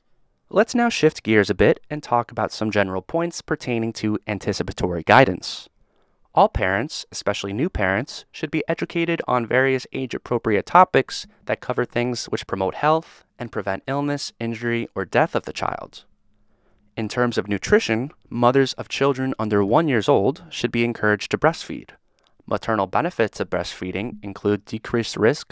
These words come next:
of breast and ovarian cancer, diabetes, and hypertension, and benefits to the baby are that they get their mom's antibodies,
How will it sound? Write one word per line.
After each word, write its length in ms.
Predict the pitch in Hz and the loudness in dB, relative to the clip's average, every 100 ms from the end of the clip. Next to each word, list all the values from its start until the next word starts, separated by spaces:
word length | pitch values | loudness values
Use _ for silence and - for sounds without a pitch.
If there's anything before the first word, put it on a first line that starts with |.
| - | -12
of 180 | 101 - | -14 2
breast 340 | 98 104 - | 2 2 -2
and 120 | 95 90 | -10 -8
ovarian 460 | 87 87 95 107 | -4 -2 -2 -2
cancer, 480 | - 127 - 143 151 _ _ _ _ - | -2 -4 -4 -6 -6 _ _ _ _ -2
diabetes, 800 | 95 92 98 107 147 165 - - _ - | 0 0 -2 -2 -4 -8 -14 -20 _ -12
and 140 | 117 | -4
hypertension, 720 | 95 - - 143 160 - - - _ _ _ _ - | -4 -4 -4 -2 -2 -6 -10 -18 _ _ _ _ -14
and 160 | 95 92 | -4 -2
benefits 400 | 90 - 92 - | -2 -2 -6 -6
to 120 | 90 | -8
the 100 | 87 | -4
baby 480 | 147 208 156 147 - - | -2 -2 -4 -6 -10 -6
are 100 | 104 | -4
that 160 | 95 | -2
they 120 | 98 | -4
get 180 | - 98 | -4 -2
their 120 | 95 | -2
mom's 300 | 101 95 95 - | -2 -2 -2 -2
antibodies, 840 | 107 110 131 123 139 165 - | -4 -2 4 6 6 -2 -8